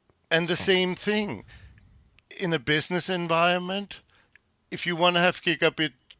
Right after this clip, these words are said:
Speaker 1: bit speed with millimeter wave, you have to hang out with the smokers, uh, because you're not getting inside. So when you see A T,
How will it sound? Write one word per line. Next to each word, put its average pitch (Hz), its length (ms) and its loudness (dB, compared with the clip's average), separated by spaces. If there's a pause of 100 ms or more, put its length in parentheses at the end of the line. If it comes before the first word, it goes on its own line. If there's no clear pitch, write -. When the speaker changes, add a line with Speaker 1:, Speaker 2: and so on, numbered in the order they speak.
(240)
Speaker 1:
bit 147 180 -4
speed 156 340 -4
with 139 220 -6
millimeter 143 460 -2
wave, 127 440 -2 (340)
you 180 180 -4
have 208 200 2
to 202 140 2
hang 170 240 2
out 170 280 2
with 170 140 -8
the 190 100 -2
smokers, 185 760 -4 (1500)
uh, - 40 -20 (340)
because 190 300 0
you're 185 120 2
not 175 220 4
getting 139 300 0
inside. 131 840 0 (560)
So 151 720 4
when 160 240 0
you 156 140 -4
see 147 360 -4
A 143 200 -2
T, - 200 -14